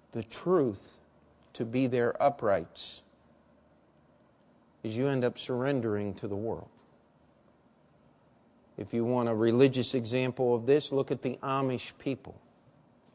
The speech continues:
They have chosen certain things to be their uprights. Their dress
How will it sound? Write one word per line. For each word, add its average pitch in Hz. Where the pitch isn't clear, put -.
They 135
have 139
chosen 139
certain 143
things 135
to 127
be 139
their 135
uprights. 120
Their 117
dress 139